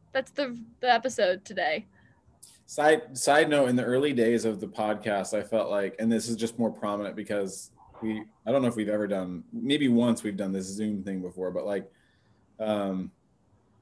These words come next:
Speaker 2: in the early days, we didn't know how to vacillate and switch gears between talking to each other and the audience.
Speaker 1: I know, I feel like it's, I'm, I'm, like, struggling with the Zoom.
Speaker 2: Yeah, it's, it's more, it's more apparent this week, but,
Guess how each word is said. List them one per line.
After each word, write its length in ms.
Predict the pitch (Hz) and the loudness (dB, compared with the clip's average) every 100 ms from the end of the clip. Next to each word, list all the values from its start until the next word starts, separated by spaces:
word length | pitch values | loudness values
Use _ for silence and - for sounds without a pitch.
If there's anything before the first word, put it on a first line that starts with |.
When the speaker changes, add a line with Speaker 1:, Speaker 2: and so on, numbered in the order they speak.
| _ _ _ - | _ _ _ -4
Speaker 2:
in 80 | 127 | 0
the 60 | |
early 220 | 131 170 | 6 8
days, 260 | 170 160 123 | 10 8 6
we 100 | 131 | 0
didn't 300 | 110 127 151 | 2 2 2
know 200 | 135 127 | 0 0
how 280 | 120 120 120 | 2 4 2
to 140 | 120 | 2
vacillate 720 | 104 104 113 127 117 107 101 107 | 2 2 2 0 0 2 0 -2
and 160 | 104 | -6
switch 560 | 98 - 120 - - - | -6 -4 -4 -4 -6 -4
gears 380 | 117 117 113 98 | 2 4 4 2
between 400 | 104 - 110 104 | -6 -2 -2 2
talking 280 | 113 113 | 0 4
to 60 | 113 | 2
each 200 | 107 - | 2 2
other 180 | 120 120 | 4 6
and 100 | 110 | 4
the 60 | |
audience. 640 | 101 101 123 170 190 - - 302 | 2 2 2 2 0 -4 -10 6
Speaker 1:
I 40 | |
know, 120 | 330 | 10
I 140 | 339 330 | 10 10
feel 140 | 349 | 8
like 160 | 381 403 | 6 8
it's, 180 | 392 - 247 | 6 4 6
I'm, 280 | 302 302 269 | 8 8 6
I'm, 360 | 254 277 359 | 6 6 6
like, 300 | 370 381 - - - | 6 6 0 -14 -12
struggling 560 | 285 - 277 277 330 285 | -6 4 6 8 6 6
with 180 | 285 285 | 4 4
the 180 | 277 | 2
Zoom. 520 | 226 240 330 247 202 220 - - - - _ - | 2 4 4 4 0 -4 -12 -18 -18 -20 _ 8
Speaker 2:
Yeah, 240 | 151 143 | 10 12
it's, 280 | 135 127 - | 8 6 4
it's 220 | 147 147 | 4 6
more, 560 | 147 147 147 147 143 - | 2 6 10 10 8 6
it's 220 | 135 - | 0 -2
more 640 | 143 143 147 143 135 117 - - | 0 4 6 6 6 4 -4 -14
apparent 600 | 120 - 151 147 139 113 | -12 2 6 6 4 2
this 160 | 127 - | -2 2
week, 180 | 131 | 0
but, 320 | - 185 - | 4 4 4